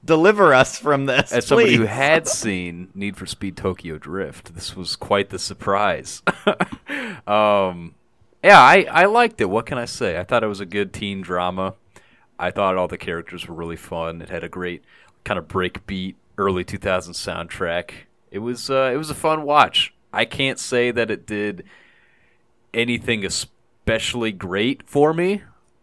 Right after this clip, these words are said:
Speaker 2: but that said, I definitely did not, uh, I, I wasn't disappointed with any moment of my time. I, I had a really good time watching it. It just didn't,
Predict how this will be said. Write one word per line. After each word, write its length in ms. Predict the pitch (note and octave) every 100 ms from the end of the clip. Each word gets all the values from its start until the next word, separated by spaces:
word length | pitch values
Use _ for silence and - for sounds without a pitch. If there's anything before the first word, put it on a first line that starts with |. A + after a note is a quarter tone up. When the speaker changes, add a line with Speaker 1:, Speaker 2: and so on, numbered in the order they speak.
| _ _ _ _ -
Speaker 2:
but 300 | G2+ A#2+ B2
that 180 | A#2+
said, 240 | - B2 A2+
I 120 | A2
definitely 600 | G#2 - - A2+ - G2+
did 160 | G2+ G2+
not, 340 | G2+ G#2+ - _ _ _ _ -
uh, 680 | F2+ F2+ F2+ F2+ F#2 F#2+ F2+ _ -
I, 300 | D#2 C2 G2
I 160 | F#2 G#2
wasn't 480 | G#2 G#2+ G#2 G2+ - _
disappointed 680 | G#2+ G#2 - G#2 G#2 F#2 D#2
with 200 | F#2 -
any 180 | F#2+ F#2+
moment 300 | F#2+ G2 F#2
of 80 | F2
my 120 | F2+
time. 360 | - F#2+ E2 E2
I, 180 | F2+
I 100 | F2 F#2+
had 100 | F#2
a 40 |
really 200 | F#2 F#2+
good 140 | F#2
time 200 | - F#2
watching 300 | F#2 F#2 - D#2
it. 120 | -
It 60 | -
just 300 | F#2 E2+ -
didn't, 300 | F#2 F2+